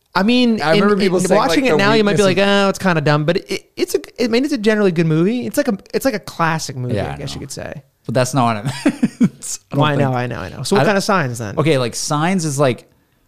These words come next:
Speaker 2: all right, I believe, okay.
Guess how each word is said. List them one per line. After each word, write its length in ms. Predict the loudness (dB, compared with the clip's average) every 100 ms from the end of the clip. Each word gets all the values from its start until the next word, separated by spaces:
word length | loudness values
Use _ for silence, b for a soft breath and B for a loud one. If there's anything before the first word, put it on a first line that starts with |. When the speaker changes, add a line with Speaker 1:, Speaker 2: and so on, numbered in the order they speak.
| _ _ _ _ _ -4
Speaker 2:
all 60 | -2
right, 140 | -2 _ _ _ _ _ _ -6
I 160 | -2 0
believe, 440 | 0 0 0 -4
okay. 320 | -6 -8 -10